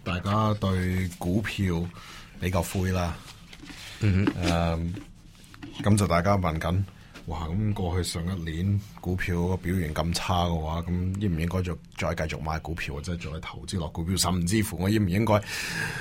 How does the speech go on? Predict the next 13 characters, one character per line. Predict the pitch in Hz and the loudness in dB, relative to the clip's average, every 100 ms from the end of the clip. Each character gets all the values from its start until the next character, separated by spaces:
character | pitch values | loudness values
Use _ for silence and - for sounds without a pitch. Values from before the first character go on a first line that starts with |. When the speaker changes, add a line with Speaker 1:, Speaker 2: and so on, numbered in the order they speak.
| - | 0
Speaker 1:
蝕 | - - - 156 143 | 6 8 10 10 10
咗 | - 156 | 8 10
嗰 | 151 143 | 10 8
批 | 156 | 8
股 | 143 127 | 8 6
票 | - 117 113 | 6 4 6
一 | 120 | 4
次 | - | 2
過 | 87 90 90 | 4 6 6
買 | 87 73 71 76 82 | 4 2 -2 -2 -2
清 | 82 101 95 | -2 0 0
光 | 90 90 95 | 0 0 2
呢？」 | 92 | 2